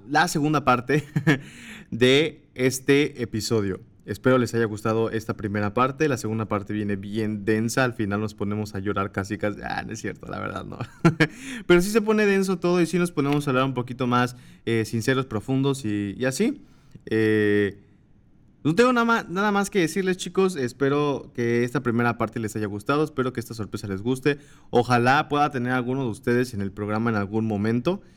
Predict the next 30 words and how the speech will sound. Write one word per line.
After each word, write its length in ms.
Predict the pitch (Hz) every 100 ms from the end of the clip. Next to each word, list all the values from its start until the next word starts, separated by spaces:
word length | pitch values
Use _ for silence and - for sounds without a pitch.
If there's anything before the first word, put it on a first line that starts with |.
| - - -
Eh, 680 | 107 104 104 101 101 98 98 _ _ _ _ _ _ -
o 80 | 117
que 80 | 123
me 120 | 120
puedan 260 | 110 135 147
mandar 320 | 120 113 117
ideas 380 | 117 117 120 -
para 200 | 110 101
que 140 | 110
yo 140 | 107 98
pueda 140 | 113
hablar 180 | 107 107
sobre 220 | 113 107
eso 120 | 101
con 140 | 113 95
los 120 | 95
chicos, 300 | 139 139 131
o 40 |
que 160 | 110 107
pueda 300 | 98 110 110
dar 180 | 107 104
yo 220 | 110 110
mi 120 | 107
punto 300 | 101 113 104
de 100 | 101
vista 220 | 101 101
en 60 | 113
algún 220 | 98 104
podcast 340 | 104 104 110 -
personal. 460 | 92 98 101 147